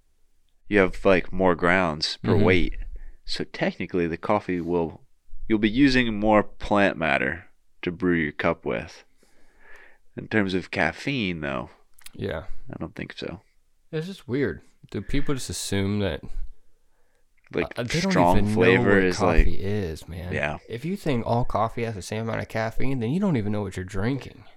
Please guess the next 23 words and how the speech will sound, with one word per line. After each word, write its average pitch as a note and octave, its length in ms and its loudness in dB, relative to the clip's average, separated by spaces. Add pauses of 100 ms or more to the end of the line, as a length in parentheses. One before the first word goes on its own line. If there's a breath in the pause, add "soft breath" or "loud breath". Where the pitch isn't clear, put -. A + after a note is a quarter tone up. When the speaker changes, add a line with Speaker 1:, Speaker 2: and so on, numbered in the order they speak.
(280)
Speaker 1:
If - 60 -20
coffee G2 340 0
is G#2 140 2
Folgers G#2+ 480 2
and F2 160 -4
Folgers G#2 460 0
is F#2 80 -6
coffee. - 480 -2 (100)
Speaker 2:
At B2 120 -10
that D#3 180 -4
point, A#2+ 140 0
they're C#3+ 80 -2
just C#3+ 180 -10
drinking G2+ 260 -4
creamer C3 320 -4
is A2 140 -6
what A#2 160 0
it G#2+ 100 -6
is. A#2 300 -6 (100)
Speaker 1:
Uh, E2 120 -2
yeah, D2+ 240 0
for D2 200 -6
real. - 160 -6